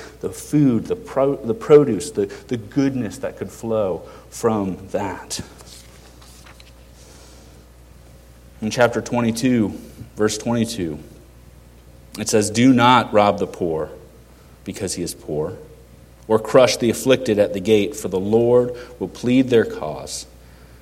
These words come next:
and rob of life those who rob them." Do not rob the poor because he is poor, or crush the afflicted at the gate. There's a sense in which it's,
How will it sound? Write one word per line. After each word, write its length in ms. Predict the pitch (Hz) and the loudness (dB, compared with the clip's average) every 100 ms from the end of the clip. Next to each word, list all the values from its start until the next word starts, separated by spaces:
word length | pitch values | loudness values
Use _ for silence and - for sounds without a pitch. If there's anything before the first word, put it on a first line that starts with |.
| - | -12
and 180 | 98 98 | -6 2
rob 320 | 107 117 117 | 6 6 4
of 120 | 110 | 2
life 400 | 104 98 92 90 | 0 2 0 -2
those 420 | 98 98 98 101 - | -2 0 0 -2 -6
who 120 | 95 | -8
rob 400 | 87 82 82 - | -6 -6 -8 -10
them." 260 | 78 71 - - - - - | -12 -14 -20 -20 -20 -20 -12
Do 140 | - 117 | -4 -2
not 400 | 110 120 135 139 | 2 2 2 2
rob 220 | 131 117 | 0 0
the 80 | 117 | -4
poor 320 | - 113 110 | -6 0 0
because 520 | - - - 110 110 | 0 -10 -6 -4 -4
he 320 | - 101 104 - | -8 -8 -8 -8
is 300 | 90 87 - | -8 -8 -10
poor, 480 | - - 87 76 - - - | -16 -12 -10 -10 -16 -20 -16
or 100 | 87 | -14
crush 360 | - - 113 - | -12 -4 -4 -4
the 120 | 101 | -10
afflicted 440 | 92 - 101 - 85 | -10 -8 -8 -8 -10
at 140 | - | -10
the 80 | 82 | -14
gate. 420 | 82 73 - - - - - - | -12 -12 -14 -20 -20 -20 -20 -6
There's 160 | 120 131 | -2 -2
a 60 | |
sense 260 | 113 160 147 | 0 0 0
in 120 | 131 | 0
which 160 | 131 135 | 0 -2
it's, 180 | 120 | -4